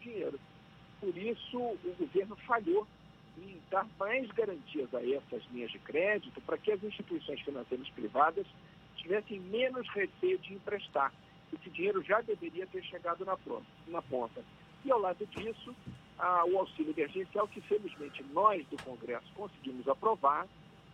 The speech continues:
e que impediu que a queda fosse ainda maior.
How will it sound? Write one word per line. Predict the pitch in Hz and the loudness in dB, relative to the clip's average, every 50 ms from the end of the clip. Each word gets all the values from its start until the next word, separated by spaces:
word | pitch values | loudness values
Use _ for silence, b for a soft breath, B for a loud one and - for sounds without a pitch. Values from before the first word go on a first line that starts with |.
| - - - | -20 -18 -18
e | 202 | -18
que | - - - 226 240 240 226 - - - - - - - - 214 | -14 -8 -6 -4 -4 -4 -6 -8 -12 -18 -20 -20 -20 -14 -8 -6
impediu | 240 254 240 - 262 254 247 - - - 190 240 254 240 185 - | -4 -4 0 2 2 2 2 0 -4 -4 -2 0 0 0 -2 0
que | - 233 | 2 2
a | 196 175 | 2 4
queda | - - 208 226 226 226 | 4 2 2 2 2 0
fosse | - - 233 220 - - | 0 0 -2 -2 0 -2
ainda | 226 202 208 233 247 262 | -4 -4 -4 -2 -2 0
maior. | 262 277 269 262 214 - 185 170 | 0 2 4 4 6 6 6 4